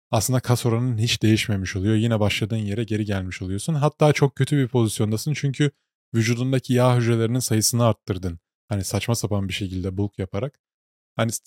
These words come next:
tartıdaki rakam hiçbir anlam ifade etmiyor. Sen sadece beş kilo koydun ama ne koyduğunun, hani doku olarak yağ mı koydun, kas mı koydun?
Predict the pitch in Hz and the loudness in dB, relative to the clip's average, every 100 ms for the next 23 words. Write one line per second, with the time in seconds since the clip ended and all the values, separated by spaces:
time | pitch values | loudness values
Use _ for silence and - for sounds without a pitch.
0 | - 123 120 147 147 165 160 165 156 - | 0 2 2 2 0 2 2 2 -2 0
1 | 165 156 156 151 - 147 151 147 107 92 | 2 2 2 -2 0 0 0 -2 -2 -2
2 | - 131 - - 147 143 113 127 165 - | 0 0 0 4 4 4 2 2 0 -4
3 | _ _ _ 127 147 - - 107 104 - | _ _ _ 4 6 4 2 0 2 4
4 | 151 123 147 180 151 123 143 110 135 - | 4 2 -2 -2 0 2 4 4 2 4
5 | 131 110 101 95 92 113 95 101 - 139 | 4 4 2 0 0 0 0 0 2 4
6 | 135 131 131 - _ _ _ - 107 131 | 4 4 2 -2 _ _ _ 2 4 4
7 | 127 - 110 107 98 123 - 107 107 107 | 2 0 0 0 0 0 0 -4 -4 -2
8 | 143 | -4